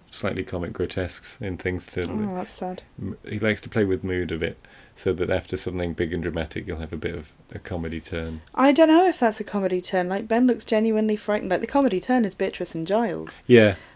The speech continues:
Speaker 2: But
Speaker 1: fair enough.
Speaker 2: I don't know about this. I wondered if this was the terrible thing of, like, be afraid it was probably him, and
Speaker 1: Yeah.
Speaker 2: then changing it at the last minute, or,
Speaker 1: Right,
Speaker 2: like, you know.
Speaker 1: yeah.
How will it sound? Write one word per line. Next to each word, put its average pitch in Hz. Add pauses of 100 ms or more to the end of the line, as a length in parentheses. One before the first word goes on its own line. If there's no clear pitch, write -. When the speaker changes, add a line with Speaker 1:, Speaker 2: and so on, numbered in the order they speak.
(120)
Speaker 2:
But 190
Speaker 1:
fair 107
enough. 95
Speaker 2:
I 202
don't 214
know 190
about 185
this. 196
I 185
wondered 185
if 180
this 185
was 180
the 180 (140)
terrible 185
thing 175
of, 170
like, - (760)
be 196
afraid 180
it 165
was 165
probably 190
him, 156 (280)
and 185
Speaker 1:
Yeah. 185 (260)
Speaker 2:
then 175
changing 180
it 175
at -
the -
last 165
minute, 175
or, 120
Speaker 1:
Right, 110
Speaker 2:
like, 160
you 214
know. 110
Speaker 1:
yeah. -